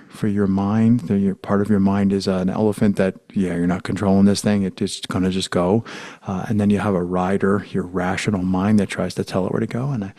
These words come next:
sometimes I think the two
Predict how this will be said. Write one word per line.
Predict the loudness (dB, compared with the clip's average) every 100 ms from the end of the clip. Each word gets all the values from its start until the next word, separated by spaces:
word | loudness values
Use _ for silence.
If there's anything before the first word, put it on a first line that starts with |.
| -18 -20 -18
sometimes | -8 -4 2 2 4
I | 0
think | 0 0 0 -4 -16 -20 -20 -20 -20 _ _ _ _
the | -4 0 2 2 0 -2 -6 -18 _ _
two | -10 -2 4 6 6 6 2